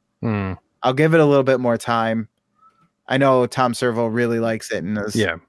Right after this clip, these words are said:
Speaker 2: uh, you know, advocates for the, the game a lot. So, uh, we'll see. We'll see.
Speaker 1: Now, did you, you got Daemon X Machina too, or did you just return that? Did you just return that, like, when you got it?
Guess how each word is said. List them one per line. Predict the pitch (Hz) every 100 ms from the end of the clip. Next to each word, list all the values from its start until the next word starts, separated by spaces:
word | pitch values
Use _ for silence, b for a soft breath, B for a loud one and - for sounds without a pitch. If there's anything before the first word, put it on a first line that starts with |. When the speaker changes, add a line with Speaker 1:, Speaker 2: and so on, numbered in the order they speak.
| _ 87
Speaker 2:
uh, | -
you | - 107
know, | 98 95 -
advocates | 107 107 107 117 98 -
for | 113 107
the, | 107 -
the | 110
game | 107 113 110
a | 92
lot. | 104 92 - b b b b
So, | - - 110 110
uh, | 117 117
we'll | 151 185
see. | 226 131 - -
We'll | 131
see. | 135 104 - _ B B B B
Speaker 1:
Now, | 156 151
did | 156 180
you, | 226 185
you | - 135 139 151 190
got | 220
Daemon | 151 170 160
X | 139 -
Machina | 151 185 131 104
too, | - 170
or | 113
did | 110
you | 117
just | 117 117
return | 123 131 120
that? | 113
Did | 127 120
you |
just | 127 165 -
return | 135 151 147
that, | 151
like, | 135 120
when | 135
you | 123
got | 127 143
it? | 139